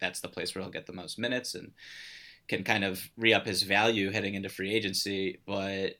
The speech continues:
to me, the only guy who really stands out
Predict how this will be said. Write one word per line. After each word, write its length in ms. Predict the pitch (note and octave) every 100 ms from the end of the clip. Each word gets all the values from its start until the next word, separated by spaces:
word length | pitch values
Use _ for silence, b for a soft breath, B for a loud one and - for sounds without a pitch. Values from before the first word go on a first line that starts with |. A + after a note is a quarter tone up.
| _ _ -
to 140 | G#2+
me, 420 | G2 D3 E3 E3
the 200 | D#3 A#2+ -
only 480 | B2 C#3 D3 D3 B2+
guy 300 | A2 G#2 A2
who 100 | A2
really 300 | A2 A2+ A2
stands 480 | F#2+ - G#2 G2+ G2
out 340 | F#2+ G2 A2